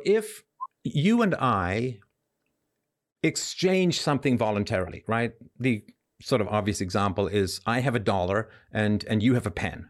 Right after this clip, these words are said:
right? And we decide to exchange these things voluntarily, right? I have a dollar, you have a pen, and I want your pen, or I want a pen more than I want my dollar, and you want my dollar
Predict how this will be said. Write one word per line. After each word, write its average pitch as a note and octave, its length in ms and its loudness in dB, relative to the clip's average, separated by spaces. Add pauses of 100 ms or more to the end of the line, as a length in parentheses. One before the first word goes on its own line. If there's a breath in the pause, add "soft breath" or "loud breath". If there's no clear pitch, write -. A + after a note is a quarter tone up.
right? A#2+ 260 -2 (480 loud breath)
And C3+ 160 2
we G3+ 120 4
decide D#3+ 420 0
to B2+ 100 0
exchange C#3 540 0
these B2 220 0
things A2+ 200 0
voluntarily, G2 640 -2
right? G2+ 240 -2
I A#2 120 -2
have C3 120 -2
a A2+ 40 -6
dollar, G2+ 520 -2
you A2+ 180 2
have A#2+ 140 0
a A2 40 -2
pen, F#2+ 580 -2
and G2+ 160 0
I C#3+ 140 0
want B2+ 520 0 (560)
your D3+ 200 2
pen, A#2 480 0 (300)
or A2 200 0
I A#2 80 0
want A2+ 300 -2
a D#3 160 2
pen A2 260 0
more A#2 180 2
than A#2+ 120 0
I A2+ 60 2
want G2+ 220 -2
my G2+ 120 0
dollar, F#2 580 -4
and A#2 180 4
you C#3+ 200 2
want C3+ 280 0
my B2 220 0
dollar G2 480 0